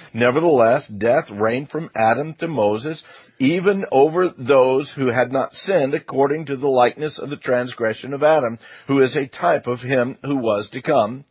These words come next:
But the free gift is not like the offense, for if the one man's offense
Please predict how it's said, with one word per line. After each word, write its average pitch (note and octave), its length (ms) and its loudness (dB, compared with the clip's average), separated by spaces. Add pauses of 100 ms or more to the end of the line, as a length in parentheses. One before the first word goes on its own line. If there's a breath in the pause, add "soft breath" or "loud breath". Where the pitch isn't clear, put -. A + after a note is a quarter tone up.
(340 loud breath)
But B2+ 180 0
the B2 120 -2
free F#3+ 360 0
gift B2 420 -2
is G#2 200 -8
not A2 280 0
like F3+ 300 0
the D3 180 -6
offense, G#2+ 680 -4 (320 loud breath)
for B2+ 160 4
if A#2+ 100 0
the A#2 120 0
one C#3 340 2
man's C3 420 0
offense B2 640 0